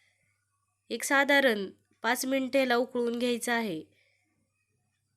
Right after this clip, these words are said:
मी पाच मिनिटं उकळून घेतलेलं आहे भाजीला, पाहू शकता, आणि किती छान असा कट आलेला आहे.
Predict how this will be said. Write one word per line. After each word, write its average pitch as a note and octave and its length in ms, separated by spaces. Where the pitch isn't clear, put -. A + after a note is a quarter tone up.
मी A#3+ 80
पाच C4+ 300
मिनिटं C#4+ 340
उकळून B3+ 480
घेतलेलं B3+ 440
आहे B3 340
भाजीला, G#3 440
पाहू A3 320
शकता, A3+ 480
आणि G#3+ 240
किती A3+ 240
छान A#3 300
असा A#3 200
कट A3+ 300
आलेला A3 360
आहे. G3+ 300